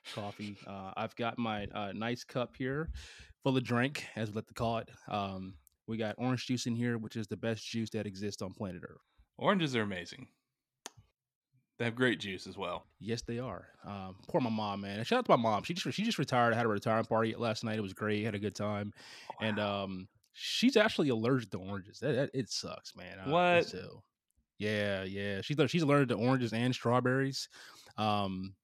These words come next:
Speaker 1: so that kinda sucks. But, uh, I, I got the actual allergy to strawberries 'cause I'm allergic to strawberries. But, uh, she,
Speaker 2: Oh.
Speaker 1: I'm glad I didn't get the oranges. Uh, so, 'cause it's, like,
Speaker 2: Yeah,
Speaker 1: my
Speaker 2: me too.
Speaker 1: favorite, like, fruit that exists. So, um,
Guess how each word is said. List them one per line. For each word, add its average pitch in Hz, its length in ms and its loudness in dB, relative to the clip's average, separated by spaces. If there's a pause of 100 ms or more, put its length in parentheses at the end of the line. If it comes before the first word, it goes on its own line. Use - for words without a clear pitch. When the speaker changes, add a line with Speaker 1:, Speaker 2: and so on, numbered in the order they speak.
(200)
Speaker 1:
so 113 140 0
that 113 100 2
kinda 113 220 2
sucks. 117 340 0
But, 110 180 -2
uh, 101 180 0
I, 135 160 6 (120)
I 131 120 4
got 117 400 2
the 110 160 2
actual 110 560 2 (220)
allergy 113 380 2
to 135 80 0
strawberries 143 540 0
'cause - 140 -12
I'm 110 80 2
allergic 123 220 2
to - 60 -10
strawberries. 147 600 -2
But, 101 140 -2
uh, 95 300 -4
she, 120 440 0
Speaker 2:
Oh. - 280 -12 (160)
Speaker 1:
I'm 139 180 8
glad 147 320 4
I 135 60 4
didn't 131 240 2
get 143 120 -2
the 110 100 -2
oranges. 120 440 -2 (100)
Uh, 104 280 0
so, 104 420 2 (560)
'cause 110 260 -6
it's, 117 140 -2
like, 113 140 2
Speaker 2:
Yeah, 104 80 -2
Speaker 1:
my 101 60 -2
Speaker 2:
me 98 60 -4
too. - 120 -8
Speaker 1:
favorite, 104 320 -2
like, 95 220 -6 (640)
fruit 107 300 0
that 98 100 -4
exists. 90 540 -8
So, 87 180 -6
um, 90 280 -10